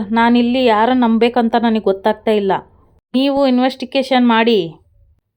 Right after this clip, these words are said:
ತಪ್ಪು ಮಾಡಿದವ್ರನ್ನ ಕಂಡುಹಿಡೀರಿ." ಪೊಲೀಸ್ನವ್ರು ಕೇಳ್ತಾರೆ, "ಇವ್ರು ಯಾರು ಅಲ್ಲ ಅಂದಮೇಲೆ ಅಟ್ಯಾಕ್ ಮಾಡಿರೋ ಮಾಸ್ಕ್ ವ್ಯಕ್ತಿ ಯಾರು?" "ಸರಿ, ನಾನು ಅದೆಲ್ಲ ನೋಡ್ಕೊತೀನಿ. ರಚನಾ ಮೇಡಮ್ ಅವರು ಎಲ್ಲಿದ್ದಾರೆ?"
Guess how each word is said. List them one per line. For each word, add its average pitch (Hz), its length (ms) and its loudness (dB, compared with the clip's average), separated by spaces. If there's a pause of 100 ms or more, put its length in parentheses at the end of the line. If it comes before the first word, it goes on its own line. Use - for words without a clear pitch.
ತಪ್ಪು 240 260 -2
ಮಾಡಿದವ್ರನ್ನ 254 580 4
ಕಂಡುಹಿಡೀರಿ." 233 720 2 (680)
ಪೊಲೀಸ್ನವ್ರು 254 560 0
ಕೇಳ್ತಾರೆ, 247 540 2 (260)
"ಇವ್ರು 240 240 2
ಯಾರು 240 340 2 (200)
ಅಲ್ಲ 233 320 2
ಅಂದಮೇಲೆ 240 500 2 (580)
ಅಟ್ಯಾಕ್ 254 300 -2
ಮಾಡಿರೋ 240 340 0
ಮಾಸ್ಕ್ 220 340 -2
ವ್ಯಕ್ತಿ 240 320 -2
ಯಾರು?" 208 320 0 (960)
"ಸರಿ, 269 280 -2
ನಾನು 240 240 0
ಅದೆಲ್ಲ 233 300 2
ನೋಡ್ಕೊತೀನಿ. 240 560 0
ರಚನಾ 226 340 0
ಮೇಡಮ್ 294 320 2
ಅವರು 277 240 4
ಎಲ್ಲಿದ್ದಾರೆ?" 254 460 0